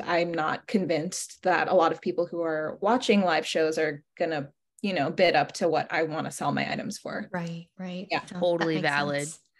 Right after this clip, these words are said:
Speaker 1: Mm-hmm.
Speaker 3: Totally
Speaker 2: No,
Speaker 3: valid.
Speaker 2: but,
Speaker 3: I think
Speaker 2: but
Speaker 3: that's
Speaker 2: I
Speaker 3: probably one of
Speaker 2: mm-hmm.
Speaker 3: the biggest deterrents for, like, me and Jen too, where it's like, we pay up for a lot of our stuff. And what am I gonna start it at, a hundred dollars and hope that someone
Speaker 1: Mm-hmm.
Speaker 3: bids on it? Like, i-, it's
Speaker 1: Exactly.
Speaker 3: not gonna happen.
Speaker 2: Mm-hmm.
Speaker 3: It's just not.
Speaker 2: Right,
Speaker 1: Mm-hmm.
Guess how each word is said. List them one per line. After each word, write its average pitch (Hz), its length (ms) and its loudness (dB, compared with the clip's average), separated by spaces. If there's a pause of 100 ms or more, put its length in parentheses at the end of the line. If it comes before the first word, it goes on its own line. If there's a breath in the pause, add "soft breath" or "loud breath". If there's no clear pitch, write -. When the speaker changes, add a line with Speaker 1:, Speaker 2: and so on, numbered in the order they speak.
Speaker 1:
Mm-hmm. 214 140 4
Speaker 3:
Totally 208 420 0
Speaker 2:
No, 165 60 0
Speaker 3:
valid. 151 420 2
Speaker 2:
but, 226 180 6
Speaker 3:
I 190 140 0
think 214 160 6
Speaker 2:
but 208 80 6
Speaker 3:
that's 214 120 6
Speaker 2:
I - 20 4
Speaker 3:
probably 196 420 2
one 180 140 2
of 175 40 4
Speaker 2:
mm-hmm. - 100 4
Speaker 3:
the 160 40 -12
biggest 165 240 0
deterrents 147 720 -4
for, - 80 0
like, 156 220 2
me 160 180 -2
and 147 100 -6
Jen 143 340 -2
too, 160 180 -2
where 151 80 -2
it's 147 100 -8
like, 156 160 0 (280 loud breath)
we 214 140 4
pay 277 240 4
up 190 160 4
for - 140 -2
a 220 60 2
lot 160 240 2
of 151 80 -6
our 151 120 0
stuff. 147 520 -4
And 180 220 4
what 185 200 2
am 254 60 6
I 277 80 6
gonna 262 200 6
start 240 300 4
it 202 60 2
at, 170 180 4
a 180 80 -2
hundred 202 180 2
dollars 196 400 2
and 185 120 -4
hope 190 180 -2
that 202 160 -14
someone 190 280 -2
Speaker 1:
Mm-hmm. 165 80 -2
Speaker 3:
bids 185 260 0
on 226 200 0
it? 254 120 0
Like, 202 260 -2
i-, - 40 -10
it's 131 240 -14
Speaker 1:
Exactly. 240 320 0
Speaker 3:
not 214 260 -2
gonna 190 180 -2
happen. 180 460 -4
Speaker 2:
Mm-hmm. - 180 -12
Speaker 3:
It's - 200 -2
just - 280 -2
not. 214 400 -4 (400)
Speaker 2:
Right, 220 140 4
Speaker 1:
Mm-hmm. 202 140 6